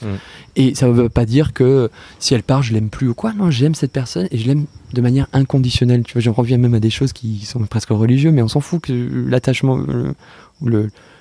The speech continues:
Speaker 2: le, la connotation religieuse. Moi, je vais au-delà de ça. Je me dis inconditionnel, ça veut dire quoi ? Je dis mais pas de condition. Je mets pas de condition à mon amour. J'aime ces personnes pour qui elle est.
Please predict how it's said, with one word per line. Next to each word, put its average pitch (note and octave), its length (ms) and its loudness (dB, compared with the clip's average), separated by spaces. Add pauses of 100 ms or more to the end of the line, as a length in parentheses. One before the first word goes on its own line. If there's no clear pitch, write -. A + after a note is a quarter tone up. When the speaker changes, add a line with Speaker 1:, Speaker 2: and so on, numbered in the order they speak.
(180)
Speaker 2:
le, A#2 160 -4
la A#2+ 100 -2
connotation B2+ 520 0
religieuse. A#2 420 2
Moi, A2+ 260 0
je A#2+ 80 -2
vais A#2 80 4
au-delà A2 240 2
de - 60 -8
ça. G3 160 -2
Je C#3+ 60 0
me A2+ 40 0
dis A2+ 160 -2
inconditionnel, C3+ 580 0
ça C3+ 120 -2
veut A#2 60 -2
dire A#2 120 -4
quoi ? E3 140 -4
Je C3 80 -6
dis B2 80 0
mais B2 80 0
pas D3+ 120 -2
de - 60 -10
condition. C3+ 420 0 (140)
Je - 140 0
mets A#2+ 40 2
pas C3+ 120 0
de - 60 -8
condition C#3+ 280 0
à - 20 2
mon C3 140 4
amour. A#2+ 320 0 (340)
J'aime C3 220 0
ces - 80 -6
personnes C3 300 -2
pour - 140 -12
qui C3 120 -2
elle A2+ 120 2
est. A2+ 80 0